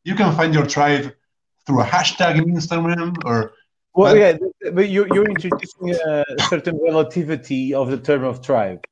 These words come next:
Speaker 2: because in the
Speaker 1: Yeah,
Speaker 2: literal
Speaker 1: I mean, it's a
Speaker 2: sense,
Speaker 1: tribe, yeah,
Speaker 2: yeah.
Speaker 1: not by, ethnographically, but a tribe as a people who share,
Speaker 2: A philosophical
Speaker 1: you know,
Speaker 2: tribe.
Speaker 1: philosophical, yeah, an approach to life. They share certain codes, way of speaking, even
Speaker 2: Yeah.
Speaker 1: dressing.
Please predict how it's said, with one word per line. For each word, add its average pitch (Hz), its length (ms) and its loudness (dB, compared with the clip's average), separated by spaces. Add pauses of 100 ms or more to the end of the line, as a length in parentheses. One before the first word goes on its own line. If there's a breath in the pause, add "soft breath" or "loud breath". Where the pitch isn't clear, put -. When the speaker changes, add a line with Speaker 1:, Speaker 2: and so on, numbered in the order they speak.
(480)
Speaker 2:
because 127 320 0
in 139 160 -2
the 127 160 2
Speaker 1:
Yeah, - 180 6
Speaker 2:
literal - 300 -4
Speaker 1:
I 185 80 -12
mean, 202 160 0
it's 135 160 -2
a - 20 -4
Speaker 2:
sense, 156 100 -8
Speaker 1:
tribe, 180 360 2 (200)
yeah, 165 300 0
Speaker 2:
yeah. 147 80 2
Speaker 1:
not 156 140 4
by, 156 120 4 (360)
ethnographically, 151 840 2
but 110 240 -6
a 117 80 -16
tribe 165 380 2
as 131 160 -6
a 107 480 2 (400)
people 165 200 0
who 151 160 2
share, 135 580 0 (260)
Speaker 2:
A - 80 -12
philosophical 175 580 4
Speaker 1:
you - 40 6
know, - 40 -2
Speaker 2:
tribe. - 600 -6 (380)
Speaker 1:
philosophical, 165 540 0
yeah, 160 380 4 (100)
an 135 120 0
approach 170 400 2
to 160 80 -2
life. 147 360 2 (100)
They 135 100 -4
share 151 340 0
certain 143 400 -2
codes, 147 420 0
way 127 300 -4
of 117 200 -6
speaking, 127 540 -2
even 143 180 0
Speaker 2:
Yeah. 117 40 2
Speaker 1:
dressing. 113 520 -2